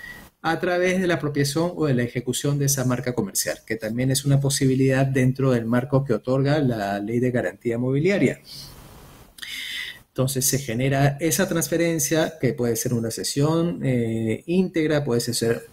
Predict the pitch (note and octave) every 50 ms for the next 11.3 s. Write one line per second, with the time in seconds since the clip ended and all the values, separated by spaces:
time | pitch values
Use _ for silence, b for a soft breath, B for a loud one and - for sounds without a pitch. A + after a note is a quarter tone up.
0 | - - - B2+ C#3 - C3 B2+ B2+ - A#2+ A#2+ B2 B2 A#2 A#2 A2 G#2+ G#2 F#2
1 | - - - D3+ F3 F3+ F3 E3 - E3 D#3+ D#3+ - C3+ A#2+ A#2 A2 - - A#2+
2 | B2 B2 B2 B2 A#2+ A2+ G#2+ G2 F#2 F2+ - B B B B B B B B B
3 | B B _ _ C#3+ C#3+ C#3+ C#3+ C#3 C3 A#2 G#2+ G2+ G2 G2 - - B2+ B2+ A#2+
4 | A#2 G#2+ G2+ G2+ G2 G2 A#2 D3+ E3 E3 E3 D#3 D3+ D3+ D3+ D#3 D#3+ - - -
5 | - - - - - B B B B B B B B B B B B B B B
6 | B B - - _ _ - C3 B2+ B2+ B2 A#2+ - - C3 B2+ B2+ B2+ C3+ C#3+
7 | - D3+ C3+ B2 B2 A#2 A#2 A2+ A2+ - C#3 D3+ C#3+ C3+ C3+ C#3 C3+ C3 B2 -
8 | - B2+ A2+ B2+ C#3 C3+ - - A#2 B2 D#3+ G3 G3 - - D3+ C#3 B2+ A#2 C3+
9 | E3+ C#3 - A2 A2 A2 A2+ A#2 A2+ A#2 A#2 A#2+ A#2+ A#2+ - - A2+ A#2+ A#2+ A#2+
10 | A#2+ A#2 A#2 A#2+ C3+ C#3 C3+ C#3 - A#2+ A#2+ F#3+ G3 - - - A2 - - A#2
11 | C3 D#3+ G#3 G3+ G3